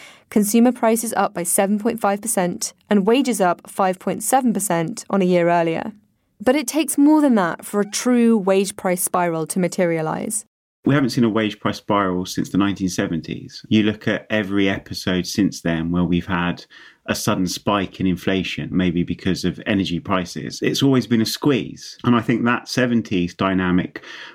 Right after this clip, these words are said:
Speaker 2: was really about this, this kind of conflict between labor and capital. You know, we had this, this situation where we had powerful trade unions, we had young militant workforce,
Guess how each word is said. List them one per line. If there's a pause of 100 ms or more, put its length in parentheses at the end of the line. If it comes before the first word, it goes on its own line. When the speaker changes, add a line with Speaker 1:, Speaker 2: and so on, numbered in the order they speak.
Speaker 2:
was
really
about
this,
this
kind
of
conflict
between (280)
labor
and
capital.
You
know,
we
had
this, (500)
this
situation
where
we
had
powerful
trade
unions,
we
had
young
militant
workforce,